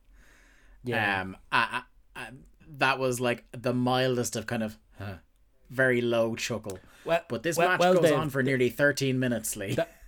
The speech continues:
Speaker 1: that, uh, that little move where Hall would get stuck between the rings,
Speaker 2: Yeah.
Speaker 1: that will play into something later on. And let me tell you, it's not something
Speaker 2: Mm-hmm.
Speaker 1: I ever thought of until it was mentioned to me.
Speaker 2: Okay.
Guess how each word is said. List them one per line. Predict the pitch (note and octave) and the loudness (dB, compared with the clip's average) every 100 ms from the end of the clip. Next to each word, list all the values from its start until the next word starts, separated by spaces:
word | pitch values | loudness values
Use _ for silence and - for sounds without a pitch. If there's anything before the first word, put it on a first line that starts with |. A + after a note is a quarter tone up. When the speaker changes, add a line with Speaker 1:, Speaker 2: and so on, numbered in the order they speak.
| - _ | -20 _
Speaker 1:
that, | D3 D#3+ E3 | 2 2 2
uh, | D#3 D3+ B2 - _ | 2 2 0 -4 _
that | D3 D#3+ | -2 -2
little | D3 D3+ D3+ C#3 C#3 - | 0 2 2 2 0 -8
move | C#3 C#3 C#3 B2 A2 | -2 2 2 0 -2
where | A#2 | -4
Hall | G#2 B2 B2+ | -2 0 2
would | A#2+ G#2+ | 0 -4
get | A#2+ - | -8 -6
stuck | C3 - | -8 -8
between | A#2+ B2 A#2 | -8 -6 -4
the | A2 | -4
rings, | A2+ A2 G2+ - - - - - - - - _ - - - | -4 -6 -8 -10 -14 -16 -20 -20 -20 -20 -20 _ -20 -20 -12
Speaker 2:
Yeah. | F2+ - - - - | -12 -12 -20 -2 0
Speaker 1:
that | B3 | 4
will | A#3 | 4
play | F#3 G3+ F3+ | 4 2 2
into | D3 | 0
something | C#3 C#3+ | -6 -4
later | C#3 A#2 A#2+ | -4 0 0
on. | A#2+ G#2 - - | 2 -2 -8 -10
And | A#2+ A#2 A2+ A2+ | -6 -4 -4 0
let | E3+ | 2
me | D#3 | 4
tell | D3+ C3 | 4 4
you, | G#2 - | 0 -4
it's | - C#3+ | -6 0
not | E3 - | 0 0
something | C#3+ | -2
Speaker 2:
Mm-hmm. | C#3 C3+ | 0 2
Speaker 1:
I | |
ever | C3 | 2
thought | B2+ B2+ G#2+ | 2 0 0
of | G#2+ G2 | -6 -8
until | A#2+ A#2 | -4 -2
it | A2+ | -2
was | A2 | -2
mentioned | A#2 A2 G#2+ G2 | -2 -2 -4 -8
to | |
me. | G2+ - - - - - - _ _ _ _ - - - - - | -8 -10 -16 -20 -20 -20 -20 _ _ _ _ -14 -14 -20 -20 -12
Speaker 2:
Okay. | A2+ D#3 E3 G2 | -10 -6 -6 -4